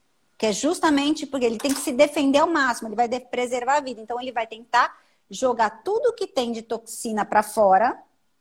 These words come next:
pra manter aquele corpo vivo. É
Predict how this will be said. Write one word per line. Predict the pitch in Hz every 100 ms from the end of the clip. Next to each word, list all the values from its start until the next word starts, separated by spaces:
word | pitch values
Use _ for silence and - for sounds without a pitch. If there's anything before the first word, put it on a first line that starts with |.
| _ _ _ -
pra | 226
manter | 233 240 226 220
aquele | 226 262
corpo | 269 226 226 302
vivo. | 370 330 180 170 - _ _ _ _ _ _ _ _ -
É | 240